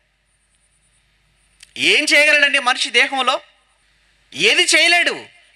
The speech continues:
కిడ్నీ పోతే మరొక వ్యక్తి కిడ్నీ తీసి నీకు పెట్టాలి తప్ప కిడ్నీలు ఎవ్వరు చేయరు, కిడ్నీలు ఎక్కడ అమ్మరు. గుండె పోతే మరొక వ్యక్తి గుండె తీయాలి,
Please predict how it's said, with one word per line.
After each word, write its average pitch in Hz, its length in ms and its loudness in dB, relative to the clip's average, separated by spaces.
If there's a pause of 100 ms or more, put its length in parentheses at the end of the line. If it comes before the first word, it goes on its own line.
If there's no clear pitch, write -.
కిడ్నీ 220 240 2
పోతే 302 280 2
మరొక 294 260 -2
వ్యక్తి 269 280 -2
కిడ్నీ 262 380 -2
తీసి 330 280 0
నీకు 311 180 0
పెట్టాలి 285 360 0
తప్ప 240 400 -2 (400)
కిడ్నీలు 196 500 0
ఎవ్వరు 269 300 2
చేయరు, 285 560 2
కిడ్నీలు 240 400 0
ఎక్కడ 302 240 0
అమ్మరు. 254 640 -2 (1500)
గుండె 302 200 2
పోతే 370 400 -2
మరొక 254 300 0
వ్యక్తి 330 300 0
గుండె 339 260 -4
తీయాలి, 330 540 0